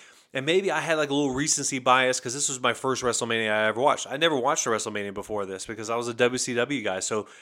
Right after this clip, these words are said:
maybe because this is my first WrestleMania I'm watching, I have, like, this emotional connection to it. But I don't give a shit. Go back and fight me.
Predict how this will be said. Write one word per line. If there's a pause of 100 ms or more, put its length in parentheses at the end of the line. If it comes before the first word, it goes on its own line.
(180)
maybe
because
this
is
my
first
WrestleMania
I'm
watching,
I
have,
like,
this (280)
emotional
connection
to
it.
But
I
don't
give
a
shit. (320)
Go
back (260)
and
fight
me.